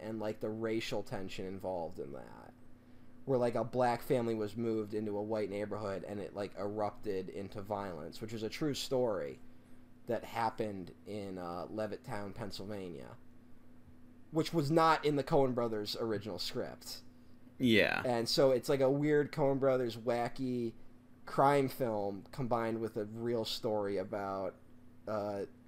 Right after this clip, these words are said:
Speaker 1: race relations in the United States. Uh, did not work.
Speaker 2: Yeah, when you watch the film, you could tell it's like, there's a lot going on here. And,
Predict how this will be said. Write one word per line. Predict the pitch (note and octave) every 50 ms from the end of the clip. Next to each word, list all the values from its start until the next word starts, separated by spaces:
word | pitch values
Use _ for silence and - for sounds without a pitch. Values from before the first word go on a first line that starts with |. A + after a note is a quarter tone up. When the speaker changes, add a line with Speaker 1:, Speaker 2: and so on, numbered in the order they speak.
| - - - - -
Speaker 1:
race | B2 B2 B2 A#2+ C3 - - -
relations | C#3 A#2 A#2+ - - - - C3+ C3+ C3+
in | D3 B2
the | B2+
United | B2+ B2+ C3 A#2+ A#2 A#2+ A#2+ A#2 C3
States. | - - - E3+ D#3 C#3+ G#2+ F#2+ - - - - - - - - - - - - - - - - - - - - - - - - - - - - - -
Uh, | A#2 A#2 A#2 A2+ A2+
did | - D3+ D#3 D3+
not | D#3+ E3+ F#3 G3+ G#3+ -
work. | E3 F3+ A3 A#3 E3 - - - - - - - - - - - - - - - - - - - - - - - - - - - - - - - -
Speaker 2:
Yeah, | C3 C3 C3 A#2+ A2+ G#2+
when | A2 C3 D3
you | D#3 D#3
watch | D#3 D#3 F3 E3+ E3+ -
the | D#3
film, | - - D#3 D3 C3+ C3+
you | C3 B2+
could | - C#3 A#2
tell | - - C#3 B2 A#2 A2+
it's | A2 A2 -
like, | A#2 G#2 G2+ G2+ -
there's | F3+ A#3 G4 G4+
a | F#4+ -
lot | A#2 A2 G2+ G#2+ B2+ D3 - -
going | - D#3+ D3 C#3 C3+ B2
on | A#2+ A#2+ B2+ C#3 C#3+ D3
here. | D#3 E3+ E3+ F3+ - - B3+ - - - - - - - - - - - - - - - - -
And, | C3+ C#3 C#3 C#3 C#3 C3+ C#3 C#3 C#3 C3+ C3+ C#3+